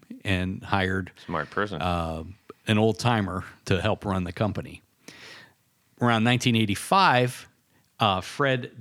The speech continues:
Speaker 1: W. Gretsch, who is a, is the current, uh, owner and president, president, um,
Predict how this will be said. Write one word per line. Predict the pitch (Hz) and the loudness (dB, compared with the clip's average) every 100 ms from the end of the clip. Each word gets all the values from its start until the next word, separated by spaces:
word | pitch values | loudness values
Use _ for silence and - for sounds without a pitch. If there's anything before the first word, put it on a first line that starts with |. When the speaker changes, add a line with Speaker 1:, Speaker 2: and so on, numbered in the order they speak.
| 101 | 2
Speaker 1:
W. | 165 196 139 98 | 4 4 2 2
Gretsch, | - 69 64 - - - - | -2 -8 -8 -10 -10 -16 -6
who | 101 90 | -2 -2
is | 87 | -2
a, | 90 | -6
is | 101 101 90 98 | -2 -2 -2 -6
the | 92 | -6
current, | - 139 98 - - - - - | 0 0 0 -6 -18 -20 -8 -2
uh, | 85 80 - - - - | -2 -2 -10 -14 -10 -2
owner | 98 80 101 | 0 0 -4
and | 85 | -4
president, | - 82 80 80 - - - - - - - _ - | -4 -4 -4 -6 -10 -12 -16 -16 -16 -16 -20 _ -8
president, | 82 80 - - _ - - - - | -4 -4 -4 -6 _ -20 -20 -20 -4
um, | 113 113 110 107 107 | 2 4 4 4 0